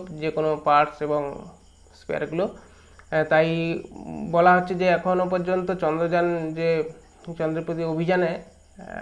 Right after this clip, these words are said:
অনেকটাই কম খরচ হচ্ছে এটি। এটি চাঁদের কক্ষপথে, আহ, অর্থাৎ, আহ,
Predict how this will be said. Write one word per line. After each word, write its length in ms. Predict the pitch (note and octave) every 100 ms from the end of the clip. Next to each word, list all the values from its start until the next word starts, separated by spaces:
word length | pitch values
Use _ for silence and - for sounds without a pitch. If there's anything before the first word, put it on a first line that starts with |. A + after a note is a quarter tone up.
| - - G1+ - -
অনেকটাই 480 | F3+ A3 G#3+ A3+
কম 240 | G#3+ F3 D#3+
খরচ 300 | E3 D#3+ D3+
হচ্ছে 320 | D3+ - F3+
এটি। 300 | F3 G#3 - - - - - - - - - - - - - - -
এটি 560 | - F#3+ A3 A#3+ A#3+ A3
চাঁদের 380 | A3 G3 A3 A3+
কক্ষপথে, 640 | A3+ G#3+ A#3 A3 A3+ A#3
আহ, 60 | A#3 A#3 - - - - - - - - - - - - - - - - - - - - E3+ D#3 D#3+ D#3+ D#3 - - -
অর্থাৎ, 400 | - F3+ G3 F#3+
আহ, 1040 | F#3 - - - - - - D#3+ D#3+ D#3+